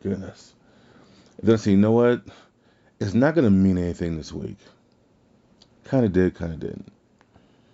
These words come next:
Mainly because I figured they were gonna finalize and fit and, uh, and finish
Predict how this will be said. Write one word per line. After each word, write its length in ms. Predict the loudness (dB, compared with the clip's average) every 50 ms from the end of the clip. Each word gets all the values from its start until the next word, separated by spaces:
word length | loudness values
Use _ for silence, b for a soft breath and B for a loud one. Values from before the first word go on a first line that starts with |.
| b b b b b b b b b b
Mainly 360 | 2 4 4 4 4 2 2
because 720 | 2 0 -2 -6 -6 -6 -6 -8 -8 -10 -10 -12 -16 -20 _ _ _ _ _ _ _ _ _ _ _ _ _ _ _ _ _ _ _ -6
I 140 | -4 -4 -4
figured 360 | 0 2 4 6 6 6 4
they 80 | 4 2
were 60 | 2
gonna 200 | 4 4 2 2
finalize 960 | 0 -4 -12 -20 -10 -4 -2 -2 0 0 0 -2 0 0 2 2 2 2 2 0
and 100 | -4 -8
fit 640 | -10 -16 -20 -20 -20 _ _ -2 2 2 2 2 0 _ _ _ -8
and, 180 | -6 -6 -6 -8 -10 -18 -20 -20 -14 -10
uh, 360 | -8 -6 -6 -6 -8 -10 -12 -14 -18 _ _ -20 -20 -20 _ _ _ -20 -20 _ _ -16 -16 -16 -16 _ b b b b b b b b b b b b _ _
and 400 | 0 2 4 4 4 2 -2 -4 -8 -18
finish 800 | -20 -10 0 2 2 4 2 2 -4 -6 -10 -10 -10 -10 -10